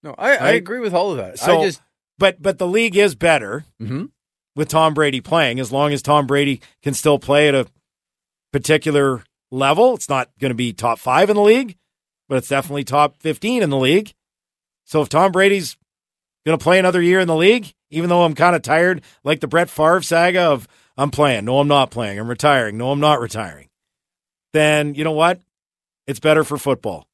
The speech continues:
Speaker 1: I agree with that.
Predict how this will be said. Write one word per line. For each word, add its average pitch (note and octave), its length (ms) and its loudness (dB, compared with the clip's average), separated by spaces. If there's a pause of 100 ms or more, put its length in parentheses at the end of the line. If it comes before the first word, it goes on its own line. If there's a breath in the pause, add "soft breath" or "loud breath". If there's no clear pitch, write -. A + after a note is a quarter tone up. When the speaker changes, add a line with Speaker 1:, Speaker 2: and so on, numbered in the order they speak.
(2000)
Speaker 1:
I E3 100 4
agree F3+ 260 0
with A#3 100 -6
that. F2 180 -12